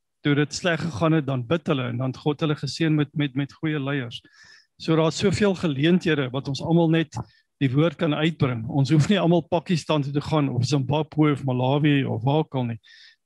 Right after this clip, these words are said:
Daar is so groot geleentheid vir elkeen van ons om die woord uit te bring. So ek gaan so 'n bietjie oorskakel daar na die manne op Zoom toe. Pieter, as jy dit kan fasiliteer,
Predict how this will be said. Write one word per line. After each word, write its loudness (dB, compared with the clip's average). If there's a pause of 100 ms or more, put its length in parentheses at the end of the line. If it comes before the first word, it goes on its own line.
Daar 0
is 0
so 6
groot 0
geleentheid 0
vir 0
elkeen 2
van -2
ons -8
om 0
die 4
woord 2
uit -2
te 0
bring. -2 (760)
So -2
ek 0
gaan 6
so 4
'n 4
bietjie 4
oorskakel 4
daar 2
na 2
die 4
manne 2
op 0
Zoom 4
toe. -2
Pieter, -2
as 0
jy 0
dit 0
kan 2
fasiliteer, 2